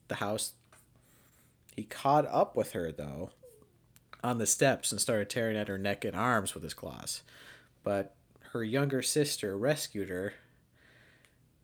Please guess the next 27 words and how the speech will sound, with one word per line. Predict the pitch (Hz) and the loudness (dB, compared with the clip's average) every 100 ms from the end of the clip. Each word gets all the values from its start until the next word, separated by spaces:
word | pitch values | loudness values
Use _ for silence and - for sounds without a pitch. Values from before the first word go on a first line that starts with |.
| _ | _
pulling | - 143 151 | 2 4 6
her | 147 | 6
away | 139 110 101 98 113 - - | 4 4 2 0 -2 -8 -14
and | - | -6
bringing | 117 127 | -2 0
her | 127 | 0
inside | 120 123 117 | 0 -2 0
her | 107 | 0
house, | 95 92 101 - - | -2 -2 -4 -6 -2
while | 107 101 | 0 0
her | 110 90 - - _ _ _ - | -4 -10 -12 -20 _ _ _ 0
other | 160 165 | 4 4
sister | 131 - 104 - 101 92 | 2 -2 -4 -6 -6 -6
screamed | - - 117 113 | -6 -4 -4 -4
for | - 107 | -4 -4
help | 107 104 - - - _ - - - | -2 -4 -6 -18 -20 _ -20 -20 -4
up | 107 - | -2 0
on | 107 | 0
the | 104 | -2
second | - 104 - 107 98 - - - _ | -4 -4 -4 -6 -6 -12 -18 -20 _
floor | - - - 104 101 | -18 -14 -8 -4 -4
balcony, | 98 110 110 110 92 80 78 - _ - - - _ | -2 0 0 -2 -6 -10 -12 -16 _ -20 -20 -20 _
in | 95 | -8
which | 101 - | -6 -4
case | 101 95 - | -4 -4 -6
he | - 104 95 92 - _ _ _ _ _ _ - | -8 -10 -10 -12 -16 _ _ _ _ _ _ -10
essentially | 113 135 123 131 120 113 | -2 0 2 0 0 -2